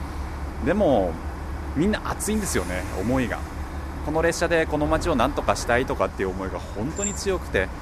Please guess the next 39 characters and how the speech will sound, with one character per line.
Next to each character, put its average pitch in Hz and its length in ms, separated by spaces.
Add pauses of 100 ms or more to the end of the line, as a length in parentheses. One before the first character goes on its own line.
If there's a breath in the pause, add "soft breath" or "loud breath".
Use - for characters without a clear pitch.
(320)
で、 110 380
規 - 100
模 269 140
が 214 80
小 185 200
さ 233 140
い 233 60
か 208 100
ら 160 80
こ 139 100
そ 117 120
そ 127 80
れ 135 80
が 127 100
ダ 175 180
イ 247 40
レ 226 100
ク - 60
ト 135 100
に 95 200 (260)
乗 107 80
る 120 80
お 101 100
客 123 180
さ 135 200
ん 139 80
に 131 80
も、 101 100
そ - 100
し - 60
て 98 80
地 101 140
元 107 200
の 120 120
人 - 120
に 139 60
も 107 140
届 110 420
く。 98 40